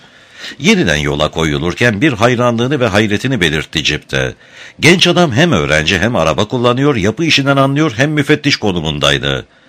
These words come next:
"Müdür bey, keşke bizim de şu enstitü çarkından geçmemiz zorunlu olsaydı." dedi. Tonguç güldü. "Böyle istiyorsan işte geçiyorsun.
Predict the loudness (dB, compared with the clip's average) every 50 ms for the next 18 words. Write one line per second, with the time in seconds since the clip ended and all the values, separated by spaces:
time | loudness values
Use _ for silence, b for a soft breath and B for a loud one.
0 | B B B B B B B B 0 2 4 4 2 2 0 -4 -4 -6 -6 -2
1 | 0 2 2 2 2 2 2 2 2 0 0 0 0 0 0 0 2 2 2 0
2 | 0 -2 -2 -2 0 2 2 2 0 0 -2 -2 0 0 0 2 2 0 0 0
3 | 0 -2 -2 -2 -2 -2 -2 -2 -2 -2 -4 -2 -2 -2 -2 -2 -2 -2 0 0
4 | 0 0 -2 -4 -4 -4 -4 -4 -6 -6 -12 b b b b b b b -4 -4
5 | -4 -4 -4 -6 -6 -6 -4 -4 -4 -4 -2 -4 -4 -4 -6 B B B B B
6 | B 0 2 4 4 4 4 4 4 2 4 4 4 4 4 4 2 2 2 2
7 | 4 4 4 4 4 2 2 2 0 0 -2 -2 -2 -4